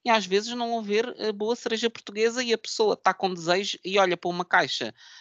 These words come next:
de uma cereja estrangeira e diz, "Hum, vamos ver."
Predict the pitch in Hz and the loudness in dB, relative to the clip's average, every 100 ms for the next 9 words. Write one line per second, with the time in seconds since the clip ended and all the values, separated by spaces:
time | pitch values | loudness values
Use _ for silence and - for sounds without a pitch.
0 | - _ 175 175 185 175 175 175 175 - | -20 _ -4 -2 -2 0 0 2 0 -2
1 | 175 175 196 196 190 165 147 - - - | -2 2 2 4 2 -2 -8 -8 -12 -20
2 | - - - - 180 190 190 190 190 190 | -20 -20 -20 -8 -4 -2 0 2 2 0
3 | 190 185 185 180 180 180 - - - - | 0 2 2 0 -2 -2 -4 -8 -12 -2
4 | 254 277 - 127 120 113 110 - | 0 2 0 -2 0 2 0 -4